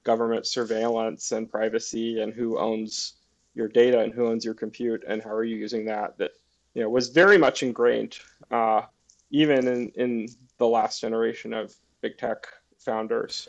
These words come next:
And even if they're not explicitly, you know, Republican voters, some are, um,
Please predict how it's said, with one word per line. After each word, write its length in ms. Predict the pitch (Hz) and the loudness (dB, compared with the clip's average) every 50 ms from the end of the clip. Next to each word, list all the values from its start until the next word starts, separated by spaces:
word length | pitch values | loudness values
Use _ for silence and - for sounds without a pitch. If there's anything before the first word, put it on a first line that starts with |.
| - | -8
And 380 | 123 120 113 113 110 110 113 - - - _ _ _ _ _ _ _ _ | -6 -4 -2 -2 -2 -4 -6 -10 -18 -20 _ _ _ _ _ _ _ _
even 220 | - 139 139 139 127 | 0 0 2 4 2
if 100 | 120 - | 2 2
they're 120 | 127 120 | 2 2
not 160 | 120 120 117 | 2 4 2
explicitly, 760 | 117 117 - - - 127 123 - - - 120 120 120 117 117 117 - - | 2 0 -2 -2 -2 -2 -2 -2 -4 -2 -2 -2 -2 -2 -6 -10 -14 -10
you 80 | - 120 | -6 -4
know, 60 | 113 | -2
Republican 600 | 107 113 120 - 160 151 131 123 117 - 117 110 | 0 0 2 4 4 4 6 4 2 -2 -4 -2
voters, 540 | 113 120 127 123 123 131 147 - - - - | 2 2 2 2 2 0 -6 -6 -10 -10 -2
some 220 | - 165 170 170 | 0 0 2 2
are, 280 | 120 110 110 127 147 151 - - - - | 0 -2 -2 -4 -6 -8 -12 -18 -8 -2
um, 380 | 127 123 120 123 123 127 127 | 0 2 4 2 2 0 -4